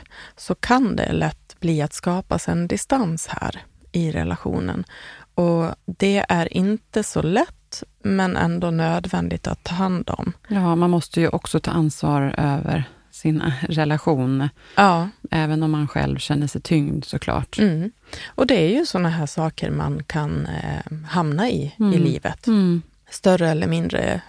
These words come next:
Speaker 1: kriser.
Speaker 2: Mm.
Speaker 1: Och i just det här fallet så kan även partnern bli att såras av det mamman säger. Och då behöver man också kunna förstå att elakheterna kommer ifrån en sjuk person.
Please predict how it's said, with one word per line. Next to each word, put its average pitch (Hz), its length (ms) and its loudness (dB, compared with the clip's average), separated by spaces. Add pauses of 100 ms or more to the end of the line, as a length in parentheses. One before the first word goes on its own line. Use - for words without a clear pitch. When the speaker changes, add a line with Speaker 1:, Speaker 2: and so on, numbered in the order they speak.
(240)
Speaker 1:
kriser. - 680 -2
Speaker 2:
Mm. 175 280 4 (260)
Speaker 1:
Och - 220 4
i 220 120 6
just 247 200 4
det 240 80 6
här 247 220 6
fallet - 360 2
så - 140 -4
kan 165 380 0
även 170 340 0
partnern - 800 0 (100)
bli 160 220 0
att 151 140 -2
såras 165 680 -2
av 151 200 0
det 151 140 0
mamman 147 440 0
säger. - 540 -2 (220)
Och - 360 -4
då 208 240 4
behöver 165 340 0
man 151 220 0
också 175 300 -4
kunna 151 260 -4
förstå 156 520 -2 (200)
att 165 220 -4
elakheterna 170 880 0
kommer 160 600 -2
ifrån 160 500 0
en 151 180 -2
sjuk 147 380 -4
person. - 500 -4